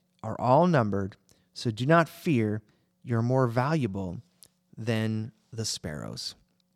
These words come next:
There's a couple things here that we want to look at. And the first is that Jesus tells us that a disciple is not above his teacher. It never gets to that point.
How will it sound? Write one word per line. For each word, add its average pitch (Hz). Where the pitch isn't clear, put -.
There's 139
a 151
couple 180
things 135
here 123
that 117
we 123
want 117
to 110
look 123
at. 156
And 131
the 139
first 175
is 143
that 131
Jesus 131
tells 127
us 127
that 127
a 127
disciple 131
is 131
not 135
above 113
his 120
teacher. 107
It 143
never 139
gets 123
to 135
that 123
point. 175